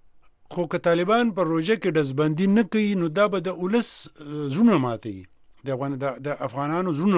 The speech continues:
به ماتوي. بیا دوی دا وایي چې، آه، په هغه کې چې کومه، آه، جهاد چې دی، دا خو په ګندې په روژه کې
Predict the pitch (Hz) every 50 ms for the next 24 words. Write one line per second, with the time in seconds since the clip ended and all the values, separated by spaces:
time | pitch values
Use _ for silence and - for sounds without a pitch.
0 | 143 120 110 110 110 107 - 110 107 101 101 - - - - - - - - -
1 | - - - 135 170 214 233 214 220 220 208 214 208 202 208 226 233 233 226 185
2 | - - 202 202 196 202 202 190 151 _ - 143 - - 160 156 156 151 151 147
3 | 143 143 139 143 - _ _ _ _ - 131 - - 139 139 143 143 143 180 180
4 | 190 196 - - 165 - - 156 151 151 147 147 143 143 143 143 127 139 139 127
5 | 110 131 139 139 160 185 190 185 - 175 175 185 202 214 190 196 175 143 160 139
6 | - 147 143 135 143 139 135 131 120 139 135 139 147 156 185 170 -